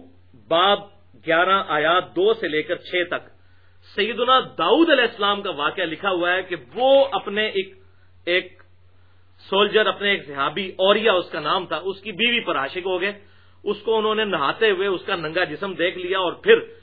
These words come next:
اپنے اس فوجی کو، آ، جنگ کے اندر آگے بھیج کر قتل کروا دیا، اور جب وہ قتل ہو گیا تو اس کی عورت کے ساتھ خود شادی کر لی۔ بولے اعوذ باللہ تعالی۔ بس استغفر اللہ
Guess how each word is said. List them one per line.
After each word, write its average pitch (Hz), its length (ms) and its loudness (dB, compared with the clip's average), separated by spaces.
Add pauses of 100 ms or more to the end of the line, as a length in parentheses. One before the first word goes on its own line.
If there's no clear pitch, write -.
(140)
اپنے 233 300 -2
اس 233 200 2
فوجی 185 280 -2
کو، 196 400 -4 (380)
آ، 151 320 -4
جنگ 226 380 2
کے 190 140 -2
اندر 175 260 -2
آگے 196 300 4
بھیج 151 360 -4
کر 208 180 -6
قتل - 280 -6
کروا 185 300 0
دیا، 208 220 0 (400)
اور 156 120 -8
جب 185 200 -4
وہ 190 40 0
قتل 208 260 -4
ہو 180 160 0
گیا 175 120 0
تو 175 180 -6
اس - 120 -10
کی 190 220 -16 (180)
عورت 151 260 -8
کے 147 60 -8
ساتھ 151 200 -8
خود - 180 -8 (100)
شادی 110 220 -14
کر 101 140 -20
لی۔ - 160 -20 (1120)
بولے 127 180 -10
اعوذ 110 180 -12
باللہ 92 460 -20
تعالی۔ 85 380 -20 (1000)
بس 165 200 -6
استغفر 175 320 -6
اللہ 196 240 0